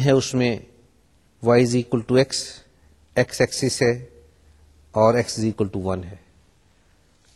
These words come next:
تو لہذا یہ ہمارے پاس ایک ٹرائنگل بن رہی ہے جس کی کہ ایک سائیڈ لائن y is equal to x passing through the origin ہے اور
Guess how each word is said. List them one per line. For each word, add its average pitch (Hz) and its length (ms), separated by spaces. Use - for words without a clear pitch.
تو 127 80
لہذا 139 460
یہ 147 220
ہمارے 127 340
پاس 117 380
ایک 117 180
ٹرائنگل 147 480
بن 131 180
رہی 127 340
ہے 107 100
جس 123 280
کی 143 200
کہ 127 380
ایک 139 240
سائیڈ 117 440
لائن 120 380
y 113 160
is 113 140
equal 113 240
to 113 220
x 123 420
passing 117 280
through 113 280
the 110 120
origin 117 260
ہے 113 140
اور 104 360